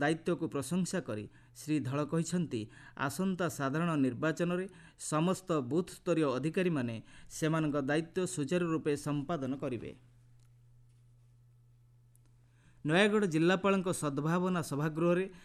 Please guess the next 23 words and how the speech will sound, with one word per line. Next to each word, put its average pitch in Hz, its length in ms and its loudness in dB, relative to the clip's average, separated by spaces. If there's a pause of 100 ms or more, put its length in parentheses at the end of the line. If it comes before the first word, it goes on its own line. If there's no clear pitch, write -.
(200)
ଜିଲ୍ଲାପାଳ 170 500 4
ଶ୍ରଦ୍ଧାଦେବ 170 600 0
ସିଂଙ୍କ 156 400 0
ଅଧ୍ୟକ୍ଷତାରେ 151 640 -4 (320)
ଆସନ୍ତା 151 480 0
ସାଧାରଣ 160 460 0 (100)
ନିର୍ବାଚନ 147 560 0
ପାଇଁ 160 180 -2 (100)
ଏକ 135 160 -6 (140)
ସାମ୍ବାଦିକ 160 520 0 (140)
ସମ୍ମିଳନୀ 143 460 2 (380)
ହୋଇଯାଇଛି। 120 500 -4 (1600)
ନିର୍ବାଚନ 185 560 4
ସୂଚୀ 156 320 0
ଅନୁସାରେ 147 380 2 (120)
ନୟାଗଡ଼ 175 420 6 (100)
ଜିଲ୍ଲାରେ 165 380 4
ଦୁଇଟି 165 360 4
ପର୍ଯ୍ୟାୟରେ 151 500 0
ମତଦାନ 147 500 0
ହେବ। 117 120 -6 (520)
ମେ 156 160 2 (160)
କୋଡ଼ିଏରେ 156 400 6